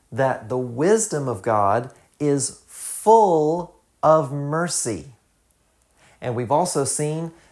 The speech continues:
that Christ has been made unto us wisdom. So if we're born again, if we've accepted Jesus and made Him the Lord of our life, then we have the wisdom of God right now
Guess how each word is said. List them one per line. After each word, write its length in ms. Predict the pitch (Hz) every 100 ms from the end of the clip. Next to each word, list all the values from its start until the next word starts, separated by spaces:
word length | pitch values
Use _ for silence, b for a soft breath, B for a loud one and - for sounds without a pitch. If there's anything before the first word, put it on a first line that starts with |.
| b
that 280 | 123 120 -
Christ 600 | - 190 220 165 160 -
has 200 | 147 135
been 280 | 117 139 131
made 360 | 156 233 220
unto 360 | - 117 113 123 -
us 540 | 101 113 139 - - _ _ -
wisdom. 720 | 147 196 202 202 117 71 - _ _ _ - _ _ b b b -
So 220 | - 120
if 120 | 104
we're 160 | 170 180
born 300 | 156 170 170
again, 400 | 139 165 180 170
if 100 | -
we've 220 | 160 160
accepted 560 | - - 165 165 151
Jesus 500 | 113 135 165 160 165
and 140 | 104 101
made 240 | 135 160
Him 200 | 139 160
the 100 | 143
Lord 260 | 113 143 165
of 100 | 143
our 160 | 151 151
life, 380 | 147 156 151 - b b b -
then 300 | 139 127 123
we 280 | 208 247
have 500 | 220 - 208 180 160
the 100 | 139
wisdom 680 | 139 131 165 214 214 220 208
of 140 | 208 156
God 520 | 180 143 107 98 113 b b b b b _ _
right 400 | - 120 175 208
now 560 | 196 214 143 104 110